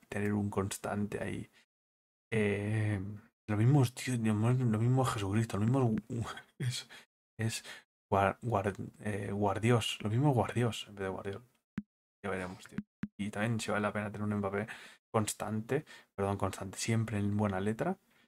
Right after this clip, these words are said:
aunque ya lo va a estar la mayoría de temporada, no sé.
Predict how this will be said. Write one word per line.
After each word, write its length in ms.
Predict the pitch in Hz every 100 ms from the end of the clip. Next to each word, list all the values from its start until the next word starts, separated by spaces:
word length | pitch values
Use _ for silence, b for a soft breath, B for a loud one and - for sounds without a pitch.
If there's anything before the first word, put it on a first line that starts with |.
| _ _ _ 127
aunque 280 | 117 107
ya 140 | 95 101
lo 100 | 104
va 80 | -
a 20 |
estar 360 | - - -
la 60 | 113
mayoría 260 | 101 95 101
de 60 |
temporada, 480 | 98 101 - - -
no 80 | -
sé. 140 | -